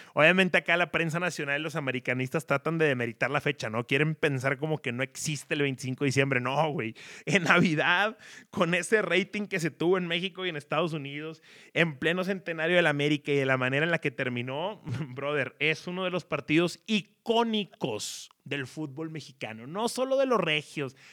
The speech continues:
no solo de Tigres, no solamente de la rivalidad Tigres-América, no solo de la década, no. De toda la historia del fútbol mexicano,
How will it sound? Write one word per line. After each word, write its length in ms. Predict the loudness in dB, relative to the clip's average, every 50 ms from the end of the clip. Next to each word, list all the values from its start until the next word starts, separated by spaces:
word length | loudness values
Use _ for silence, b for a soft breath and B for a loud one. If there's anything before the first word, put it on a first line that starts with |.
| B B B
no 180 | -2 -2 0 2
solo 200 | 2 2 2 2
de 100 | 0 -2
Tigres, 360 | -4 -6 -2 0 0 0 2
no 120 | 0 0
solamente 420 | 2 2 2 2 2 -2 -2 -4 -4
de 40 |
la 100 | -4 -2
rivalidad 480 | 0 0 2 2 2 2 0 0 -2 -2
Tigres-América, 680 | -4 -6 -6 -6 -6 -6 -6 -4 -4 -4 -4 -2 -4 -2
no 120 | -2 -2
solo 240 | -4 -4 -4 -2 -2
de 80 | 0 2
la 100 | 4 4
década, 320 | 4 4 4 2 0 0
no. 300 | 0 0 -2 -2 -2 -6 b b b
De 160 | -6 -4 -4
toda 400 | -2 -2 -2 0 0 0 0 0
la 80 | -2 -2
historia 280 | -4 -2 2 4 4
del 80 | 4 4
fútbol 200 | 4 2 4 4
mexicano, 520 | 2 0 -2 -4 -2 -2 -2 -2 -2 -6